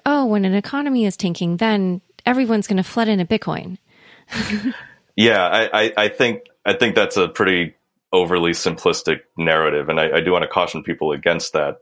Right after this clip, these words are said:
Speaker 2: I, you know, I, 'cause I think <laughs> we should, I think we should expect Bitcoin to initially, you know, perform like any other risk asset in a typical recession,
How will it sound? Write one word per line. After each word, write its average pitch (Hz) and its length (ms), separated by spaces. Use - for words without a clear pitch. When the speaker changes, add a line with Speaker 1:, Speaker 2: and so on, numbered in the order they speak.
Speaker 2:
I, 76 60
you 55 120
know, 90 100
I, 78 280
'cause 82 100
I 82 100
think 85 300
<laughs> - 320
we 101 160
should, 90 240
I 95 80
think 131 140
we 98 140
should 90 180
expect - 580
Bitcoin 90 300
to 85 100
initially, 82 640
you 90 80
know, 80 140
perform 82 460
like 78 180
any 78 200
other 73 200
risk 80 240
asset 76 380
in 76 100
a 71 60
typical 76 480
recession, 71 560